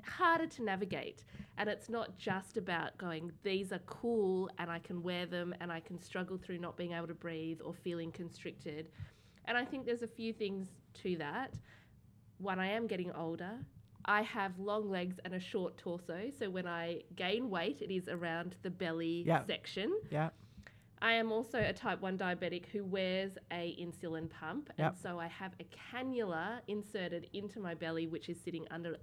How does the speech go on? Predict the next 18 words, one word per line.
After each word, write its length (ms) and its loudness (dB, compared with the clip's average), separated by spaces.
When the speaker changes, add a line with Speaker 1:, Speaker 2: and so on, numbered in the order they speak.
Speaker 1:
the 60 0
waistband 1000 -2
generally 480 -2
of 180 -12
jeans. 480 -10
Speaker 2:
So 140 4
the 80 6
denim's 360 4
really 160 4
pushing 380 0
on 140 2
it. 160 -2
Speaker 1:
The 100 -2
denim 600 0
can 220 -6
sometimes 840 -2
be 160 2
excruciating 1160 2